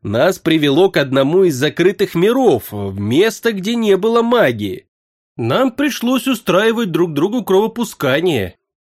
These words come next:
Там мы нашли Кицума и Сильвию. Сильвия была волшебницей в мире Мелина».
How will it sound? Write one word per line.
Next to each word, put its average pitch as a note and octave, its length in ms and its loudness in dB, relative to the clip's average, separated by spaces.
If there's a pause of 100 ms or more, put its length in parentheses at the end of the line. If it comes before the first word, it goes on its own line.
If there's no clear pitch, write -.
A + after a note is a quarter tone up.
Там A#3+ 220 2
мы A#2 160 0
нашли B2 340 -2
Кицума D#3+ 460 0
и G3+ 40 0
Сильвию. G#2+ 680 -4 (540)
Сильвия A#3+ 440 2
была G3 280 4
волшебницей C3 760 0
в G#2 80 -6
мире A2+ 240 0
Мелина». G2+ 680 -4